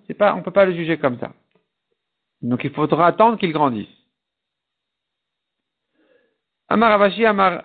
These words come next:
Rabbi Shabtai. Mekablin Edim Shel Bifnei Baal Din.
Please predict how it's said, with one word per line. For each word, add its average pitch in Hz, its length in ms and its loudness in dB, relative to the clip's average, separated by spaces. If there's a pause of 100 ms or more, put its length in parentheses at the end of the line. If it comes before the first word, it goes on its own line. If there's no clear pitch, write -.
(180)
Rabbi 147 840 0 (280)
Shabtai. 143 600 -2 (800)
Mekablin 196 520 0
Edim 240 200 0
Shel 214 180 2
Bifnei 202 280 -2
Baal 170 280 4
Din. 117 180 -8